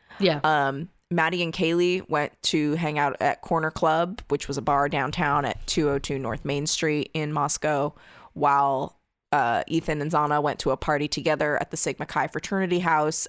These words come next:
Speaker 2: at seven thirty-five Nez Perce Drive on campus, according to police. And then the two other roommates who survived the attack, Dylan Mortensen and Bethany Funk,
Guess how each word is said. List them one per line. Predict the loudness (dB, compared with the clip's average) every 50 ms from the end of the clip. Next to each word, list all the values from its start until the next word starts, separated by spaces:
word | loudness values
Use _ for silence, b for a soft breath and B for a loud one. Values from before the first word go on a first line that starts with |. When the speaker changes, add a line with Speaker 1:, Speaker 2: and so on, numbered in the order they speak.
| -2 0
Speaker 2:
at | 2 2 4 2 2 0 -4 _ _ _ _ -6
seven | -2 -2 -2 -2 -2
thirty-five | -4 -4 -2 -2 -2 0 0 0 0 0 -2
Nez | -4 -4 -4 -4
Perce | -4 -4 -4 -2 -2
Drive | 0 2 4 4 4 4 2 0 0 0
on | -2 -2 -2 -2
campus, | -2 -4 -2 -2 0 0 0 0 -2 -2 -4 -4 -6
according | -6 -6 -6 -6 -6 -8
to | -10 -10
police. | -8 -6 -4 -4 -4 -2 -2 -2 -4 -4 -6 B B B B B B B B B B
And | -2 0 0 0 -2 -4 -4
then | -2 -2 -2 0 -2
the | -4
two | -2 -2 0 2
other | 2 2 2 2
roommates | 2 2 0 0 0 -2 -2
who | -2 -4
survived | -2 0 0 2 2 0 0 -2
the | -2 -2
attack, | 0 2 2 2 0 0 -2
Dylan | -2 -2 -2 -2 -2
Mortensen | -2 -2 -2 -2 -4 -4 -4 -4
and | -2
Bethany | -2 -2 -4 -4 -6 -6
Funk, | -4 0 0 0 0 0 -4